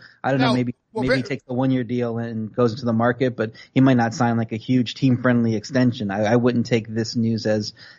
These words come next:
Speaker 1: as, you know, s-, an indication of that, but he definitely wants to get out there and play ball.
Speaker 2: Yeah, well, I mean, of course, Clowney can't sign anything 'cause it's after July fifteenth in the first place, but
Speaker 1: Right.
Speaker 2: by that we mean after his franchise year deal. But, I mean,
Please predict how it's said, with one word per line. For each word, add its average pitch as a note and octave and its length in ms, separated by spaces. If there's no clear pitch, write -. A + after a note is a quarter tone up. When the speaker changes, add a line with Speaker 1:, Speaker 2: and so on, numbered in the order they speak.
Speaker 1:
as, A2+ 300
you A2+ 80
know, A2 60
s-, F2+ 200
an B2 180
indication A#2 480
of G#2 120
that, A2 360
but G#2 220
he - 80
definitely C3+ 280
wants A2+ 160
to A#2+ 40
get A2 140
out G#2+ 140
there A2 100
and G#2+ 80
play G#2+ 120
ball. G2+ 360
Speaker 2:
Yeah, G3 240
well, A3 80
I A3 100
mean, A3 180
of G#3 120
course, G3+ 260
Clowney G3 340
can't - 240
sign D#3+ 200
anything C3+ 280
'cause A#2 100
it's B2+ 120
after C#3 240
July B2+ 300
fifteenth A#2+ 380
in A2+ 60
the A2+ 60
first D3 260
place, A2+ 180
but C3+ 220
Speaker 1:
Right. G2+ 260
Speaker 2:
by F3 160
that E3 120
we D3+ 100
mean C#3+ 300
after D#3 400
his C3+ 160
franchise C3 520
year B2+ 120
deal. B2+ 260
But, C#3+ 160
I D3+ 40
mean, D#3 160